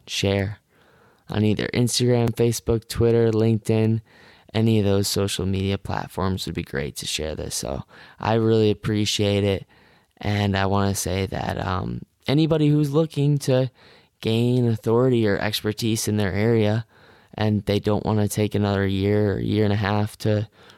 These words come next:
write a book and wait until that's published, I think the best way is right now is to start a podcast. So if you're at all interested in starting a podcast,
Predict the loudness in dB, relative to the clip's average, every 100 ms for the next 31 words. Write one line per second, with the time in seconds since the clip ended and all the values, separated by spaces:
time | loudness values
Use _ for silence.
0 | _ -4 0 2 2 2 0 2 0 0
1 | 0 -2 0 0 -2 -2 0 0 -2 -2
2 | -6 -2 0 0 0 -2 -2 -2 2 2
3 | 2 -2 -10 -20 -20 -20 -20 _ _ -8
4 | -4 0 0 0 2 2 0 -2 -2 0
5 | 0 0 0 0 -2 -6 -6 -4 -2 -2
6 | 0 0 0 -2 -2 0 0 0 0 0
7 | -2 0 2 2 2 0 0 0 -2 -2
8 | -2 0 0 -2